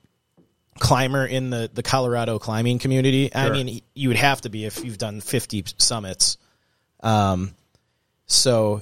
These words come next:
Speaker 1: yeah, real sad, sad story. Um, I feel bad the family is not gonna get closure. Maybe they will someday.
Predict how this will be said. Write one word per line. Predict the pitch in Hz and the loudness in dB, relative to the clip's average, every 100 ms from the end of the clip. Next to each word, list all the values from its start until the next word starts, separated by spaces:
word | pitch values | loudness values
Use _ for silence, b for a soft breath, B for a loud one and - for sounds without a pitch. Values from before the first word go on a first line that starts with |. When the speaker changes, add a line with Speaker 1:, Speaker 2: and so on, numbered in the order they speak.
| - | -2
Speaker 1:
yeah, | 139 143 127 | 2 4 4
real | 139 180 | 2 4
sad, | - 147 147 139 147 - _ _ - | 4 2 2 0 -4 -10 _ _ -2
sad | - 127 127 123 | 0 2 0 0
story. | - - 127 135 139 143 - | -2 0 0 2 0 -4 -6
Um, | 117 113 107 110 | -8 -6 -6 -4
I | 120 | -6
feel | 135 | -4
bad | 120 120 120 | -4 -4 -4
the | |
family | 110 120 123 120 | -6 -6 -4 -2
is | 113 113 | -2 -4
not | 110 | -4
gonna | 120 107 | -2 -2
get | 101 | -2
closure. | - 117 113 110 110 104 - _ _ - | -2 2 2 2 -2 -6 -10 _ _ -2
Maybe | 143 175 | 0 2
they | 147 123 | 0 2
will | 120 123 | 2 0
someday. | - 123 127 | 0 0 0